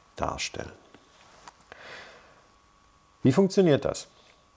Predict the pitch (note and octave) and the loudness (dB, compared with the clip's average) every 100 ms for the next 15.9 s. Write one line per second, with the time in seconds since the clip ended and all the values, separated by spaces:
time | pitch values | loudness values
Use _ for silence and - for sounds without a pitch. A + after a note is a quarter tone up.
0 | - A2 C3+ F3+ F#3 F#3 C#3+ C3 A#2+ - | -2 2 6 6 4 2 2 2 0 0
1 | G2 - F#2 G2 A2 A2+ A2 B2+ B3 - | -6 -2 -2 -2 0 0 2 -2 -4 -10
2 | - - - _ _ - _ - C#3+ D3 | -20 -20 -20 _ _ -20 _ 2 4 4
3 | A#2+ G#2 A2 A2 B2+ - A#2+ A2+ B2 - | 2 0 0 0 0 0 2 2 -2 -10
4 | _ - D#2 - E2+ D#2 G3+ - - _ | _ -10 -10 -6 -2 -2 -2 -8 -20 _
5 | _ _ _ _ _ _ _ _ _ _ | _ _ _ _ _ _ _ _ _ _
6 | _ _ _ - _ _ - - - - | _ _ _ -20 _ _ -18 -12 -14 -14
7 | - F#2 F2 - A#2+ A#2 - C#2 E2 A#2+ | -4 -2 0 -2 -2 -2 0 2 4 4
8 | G#3 - - - - - _ - F2 E2+ | 2 -2 -20 -20 -20 -20 _ -6 -4 -2
9 | E2+ - F2+ - G2 G2 - - A2+ C#3 | -4 -2 -2 0 -4 -4 -4 0 2 0
10 | D3 D3 C#3+ - G2+ A#2 D3+ E3+ F3+ A#2 | 0 0 0 -4 -2 0 2 2 2 0
11 | G#2+ - G#2 D#2+ - G#2 F#3+ - G2+ G2 | 0 -2 -2 -4 0 0 0 -2 -2 2
12 | B2 - - A#2 G2 - - G#2+ B2 F3 | 2 0 -2 0 -2 -6 -6 2 2 4
13 | F#3+ C3+ C#3+ D3+ A#2+ A#2 C3+ C#3 B2+ - | 0 4 6 6 6 6 2 2 0 0
14 | A2+ G#2 G#2+ - E2+ D#2+ - - G#3 - | 0 2 0 -2 -4 -2 -2 -2 -4 -6
15 | - - C#2+ C#2+ - - - - - | -20 -4 0 0 -2 -6 -10 -10 -12